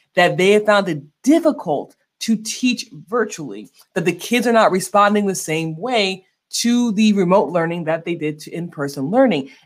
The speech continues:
And they're very happy and they're eager to get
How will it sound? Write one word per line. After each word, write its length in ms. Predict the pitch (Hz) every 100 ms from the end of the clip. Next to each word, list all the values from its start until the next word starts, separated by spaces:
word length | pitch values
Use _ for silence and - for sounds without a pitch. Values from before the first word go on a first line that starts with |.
| -
And 120 | 175
they're 360 | 180 175 170 143 _
very 380 | - 175 226 233
happy 600 | 214 - 269 277 214 170 _ -
and 120 | 175
they're 260 | 175 165 -
eager 320 | 254 277 214 180
to 280 | - 190 151 _ -
get 280 | 262 294